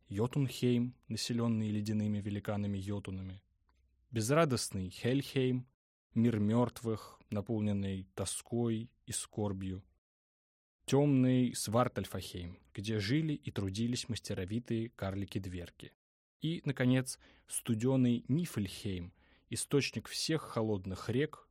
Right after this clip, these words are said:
льдов и туманов. Особо стоит выделить девятый мир — Мидгард, располагавшийся по центру скандинавской вселенной и населенный, как, наверное, нетрудно догадаться,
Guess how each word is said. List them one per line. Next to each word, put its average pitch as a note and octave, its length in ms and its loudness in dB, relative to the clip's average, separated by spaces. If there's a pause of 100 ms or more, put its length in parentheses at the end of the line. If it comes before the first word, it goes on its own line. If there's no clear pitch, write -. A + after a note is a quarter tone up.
льдов G#2 520 -2 (240)
и A2+ 80 -6
туманов. F#2 440 -4 (1400)
Особо G3+ 380 4
стоит F3 360 0
выделить D3+ 560 0 (100)
девятый B2 460 0
мир — F2+ 320 -8 (400)
Мидгард, D3+ 800 -2 (180)
располагавшийся A#2+ 960 -2
по F3+ 200 -2
центру G#2+ 400 -2
скандинавской F#2+ 640 -8
вселенной C#3+ 640 0
и - 80 -10
населенный, F3+ 720 0
как, - 420 -4
наверное, G#2 400 -2
нетрудно G2+ 420 -6
догадаться, C#3 760 -4